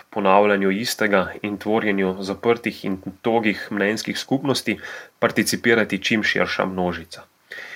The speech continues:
In ravno omogočanje tovrstne participacije širši skupnosti se mi zdi tudi eden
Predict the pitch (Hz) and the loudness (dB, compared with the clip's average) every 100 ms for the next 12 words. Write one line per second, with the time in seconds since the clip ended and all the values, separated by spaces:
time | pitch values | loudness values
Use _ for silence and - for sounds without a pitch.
0 | - 120 113 131 170 165 120 117 113 143 | -4 0 6 6 6 6 4 2 2 2
1 | 151 107 95 90 104 110 117 113 98 98 | 2 2 0 0 0 2 0 -2 -2 -2
2 | 95 - 92 101 107 - 98 90 - 120 | -4 -6 -2 2 2 0 -2 -2 0 -2
3 | - 107 - 160 - 120 - 101 - - | 0 -4 -2 -2 0 -4 -2 -6 -6 -14
4 | - - 127 117 107 98 113 110 - 110 | -14 -2 0 2 0 0 -2 -2 0 2
5 | 101 - 104 104 98 | 2 4 4 4 2